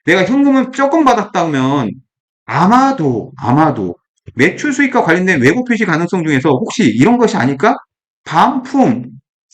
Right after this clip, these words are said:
반품이면 당연히 돈을 다 못 받으니까 현금 수령액이 송장 금액보다 작을 가능성이 높겠죠. 또는 대손 충당금의 과소 계산 가능성, 못 받을 것을 아예 내가 고려를 안 했다든지 이런 가능성이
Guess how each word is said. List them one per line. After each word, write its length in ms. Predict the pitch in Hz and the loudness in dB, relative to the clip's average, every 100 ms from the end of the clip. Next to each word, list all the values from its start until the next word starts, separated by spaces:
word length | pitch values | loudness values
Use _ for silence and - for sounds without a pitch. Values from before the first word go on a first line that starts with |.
| _ | _
반품이면 600 | 190 254 262 285 269 254 | -2 0 -2 -2 -2 -2
당연히 480 | 160 185 214 202 208 | -2 -2 -2 -2 -2
돈을 280 | 165 202 202 | -2 0 -2
다 160 | - - | 0 0
못 140 | 127 | 0
받으니까 600 | 285 277 254 147 - - - _ _ _ _ _ _ _ _ _ | 2 2 0 -6 -8 -16 -18 _ _ _ _ _ _ _ _ _
현금 320 | 269 311 330 | -10 -8 -6
수령액이 520 | 269 262 226 190 190 180 | -6 -4 -4 -2 -4 -2
송장 320 | 285 269 262 | 0 0 0
금액보다 500 | 220 196 165 214 262 - _ _ | -2 -4 0 0 -2 -12 _ _
작을 260 | - 147 233 | -12 -8 -4
가능성이 320 | 233 202 170 | -2 -2 -2
높겠죠. 520 | 120 117 143 - - 80 _ _ _ _ _ _ _ _ _ _ _ _ | -4 0 0 0 -8 -14 _ _ _ _ _ _ _ _ _ _ _ _
또는 480 | 277 294 330 330 - _ _ _ | -2 0 0 -2 -12 _ _ _
대손 380 | 165 196 269 | -2 0 0
충당금의 600 | 254 247 226 214 196 190 | 0 0 0 -2 0 -2
과소 240 | 190 123 156 | 0 0 2
계산 240 | 147 135 | 2 0
가능성, 320 | 113 92 - - _ _ | -2 -6 -10 -18 _ _
못 240 | - 196 - | -14 -14 0
받을 340 | 294 285 254 | 2 2 -2
것을 380 | - 196 196 175 - | -4 -6 -6 -8 -4
아예 140 | 135 | -2
내가 300 | 147 143 135 | 0 0 -2
고려를 280 | 131 135 131 | 0 2 0
안 180 | 123 127 | 0 -2
했다든지 400 | 135 147 - - - _ _ _ _ _ _ | 0 -2 -2 -10 -20 _ _ _ _ _ _
이런 480 | 185 240 233 233 - | -6 -4 -4 -8 -16
가능성이 580 | - 156 151 147 143 | -12 -8 -8 -6 -6